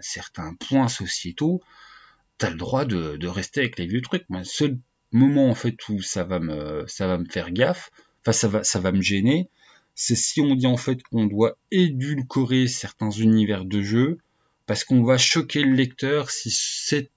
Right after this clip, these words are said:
cet élément, euh, négatif de notre monde existe dans le monde imaginaire. Ça me, ça, ça me bloque.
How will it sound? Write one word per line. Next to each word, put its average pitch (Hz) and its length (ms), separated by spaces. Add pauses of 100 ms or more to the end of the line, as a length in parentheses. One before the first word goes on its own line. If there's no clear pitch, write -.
(160)
cet - 400
élément, 147 580 (560)
euh, 82 140
négatif 123 640
de 104 120
notre 127 280
monde 139 300
existe 127 380
dans 117 120
le 104 60
monde 117 200
imaginaire. 101 720 (1500)
Ça - 240
me, 139 180
ça, 135 180
ça 127 160
me 107 100
bloque. 101 220